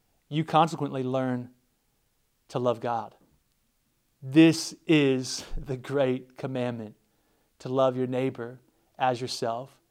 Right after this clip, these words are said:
And in response, you are loving God." So I wanna ask this question once again. Are we living life on a mission to fulfill the law of love, or are we more concerned with living safe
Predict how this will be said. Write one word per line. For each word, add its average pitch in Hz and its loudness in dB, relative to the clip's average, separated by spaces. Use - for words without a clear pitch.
And 135 -6
in 131 -4
response, 127 -2
you 139 0
are 139 0
loving 123 -6
God." 123 -6
So - -2
I 135 4
wanna 147 0
ask 127 -4
this - -10
question 139 -2
once 127 -6
again. 123 -4
Are 120 -2
we 147 2
living 147 0
life 139 0
on 139 -2
a 131 -4
mission 135 -2
to 127 -8
fulfill 131 -6
the 123 -2
law 120 2
of 110 -8
love, 143 -2
or 143 -8
are 143 2
we 143 0
more 143 0
concerned 139 -4
with 127 -6
living 131 -4
safe - -10